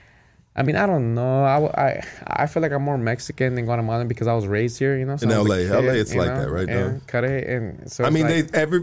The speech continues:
Speaker 2: everybody thinks, I mean, if you're, uh, non-Hispanic, right? I don't know if that's the proper word because everyone has their
Speaker 1: Right.
Speaker 2: political views and the proper pronunciation or the proper label of Latino, Hispanic, you know, so on and so forth.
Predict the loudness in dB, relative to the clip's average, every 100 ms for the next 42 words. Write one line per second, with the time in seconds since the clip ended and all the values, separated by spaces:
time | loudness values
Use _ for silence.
0 | 0 0 0 0 0 0 0 0 -4 -10
1 | -4 0 2 0 -2 -10 _ _ -20 _
2 | _ _ -4 -4 2 2 2 0 -4 -2
3 | -2 -2 -2 0 2 2 0 -2 0 0
4 | 0 -2 -6 _ _ _ -4 -2 -4 -8
5 | -8 -4 -4 -4 -6 -8 -12 -6 -6 -2
6 | -2 -4 -6 -6 -8 -4 -4 -4 -2 -2
7 | -2 -6 _ _ -4 -2 -4 -2 0 2
8 | 2 2 0 -10 _ _ _ -18 0 2
9 | 2 0 -2 0 0 0 0 0 2 2
10 | 0 2 0 0 0 -2 0 -2 -2 0
11 | 2 2 0 0 -2 -4 -6 -12 -20 -20
12 | -20 -20 _ _ -6 -4 0 2 2 0
13 | -2 -6 -2 0 2 0 -4 -10 -6 -2
14 | -2 0 0 0 -4 -2 -2 -4